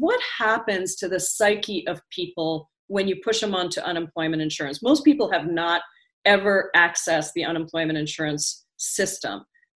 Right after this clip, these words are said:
Um, they also then, when they, when they get put on cobra, they get put on Medicaid, they get put on any number of things, you have to navigate each of those systems. And what we've learned about our safety net systems is we lose a lot of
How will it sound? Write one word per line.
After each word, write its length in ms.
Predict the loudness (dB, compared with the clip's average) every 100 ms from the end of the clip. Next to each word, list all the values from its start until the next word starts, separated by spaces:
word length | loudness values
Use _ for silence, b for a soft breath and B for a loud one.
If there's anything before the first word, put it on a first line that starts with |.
| 0
Um, 360 | 2 2 -2 2
they 220 | 6 6
also 480 | 6 4 4 2 2
then, 340 | 2 0 0
when 140 | -2 -2
they, 300 | -2 -4 -6 -16 -18 _ -12
when 240 | -4 0
they 320 | 2 2 0 4
get 180 | 2 4
put 140 | 4
on 200 | 4 2
cobra, 460 | 2 0 4 4 4
they 120 | 0
get 180 | -4 -4
put 160 | 0 2
on 140 | 2
Medicaid, 540 | 0 -2 -2 0 0
they 80 | 0
get 200 | -4 -2
put 120 | 0
on 180 | 2 2
any 180 | 0 0
number 280 | -2 0 2
of 120 | 2
things, 360 | -2 -4 -4 -6 b b b -8
you 240 | 2 4 6
have 260 | 4 4
to 100 | 2
navigate 680 | 0 4 4 4 2 2 0
each 180 | -2 -2
of 120 | -2
those 240 | 0 -2 -2
systems. 380 | -4 -2 -4 -2
And 120 | 4
what 180 | 4 4
we've 200 | -2 -2
learned 300 | -2 -2 0
about 180 | -2 0
our 100 | -2
safety 340 | -2 -4 -4
net 180 | -4 -2
systems 360 | -2 -2 -4 -4
is 160 | -4 -4
we 180 | -4 -2
lose 320 | 2 2 2
a 40 |
lot 260 | 0 0
of 60 | 0